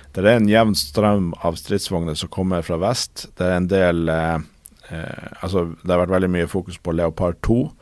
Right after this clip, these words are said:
men de har også blitt laget veldig mange Leopard en-stridsvogner. Ehm, og de settes i stand, og så er det noen vogner som har blitt levert tilbake for at de var så utslitt fra opptrening av ukrainske styrker at de kunne ikke brukes i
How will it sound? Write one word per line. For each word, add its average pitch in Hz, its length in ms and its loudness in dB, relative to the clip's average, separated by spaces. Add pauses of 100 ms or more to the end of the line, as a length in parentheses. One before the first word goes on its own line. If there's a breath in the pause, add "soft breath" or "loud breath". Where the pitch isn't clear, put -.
(320 loud breath)
men 98 100 -4
de 98 60 4
har 95 100 6
også 107 140 -2
blitt 90 160 0
laget 90 440 0
veldig 92 320 0
mange 87 260 0
Leopard 85 540 0
en-stridsvogner. 87 960 -2 (500 loud breath)
Ehm, 90 600 -2 (200)
og 92 460 4
de 92 160 -4
settes 87 400 -6
i - 20 -8
stand, 123 560 0
og 87 120 -10
så 95 100 2
er 85 80 4
det 87 100 2
noen 98 440 2 (100)
vogner 92 320 -2
som 80 160 -4
har 82 80 -2
blitt 85 180 0
levert 87 320 -4
tilbake 90 460 0
for - 140 -4
at - 60 -10
de 90 100 -6
var 82 120 -2
så - 220 -8
utslitt - 480 -4
fra 85 240 -6
opptrening 90 640 0
av 76 220 -6
ukrainske 82 400 -6
styrker 82 460 -8
at - 100 -16
de - 80 -16
kunne 80 240 -4
ikke 73 220 -10
brukes - 340 -12
i - 80 -12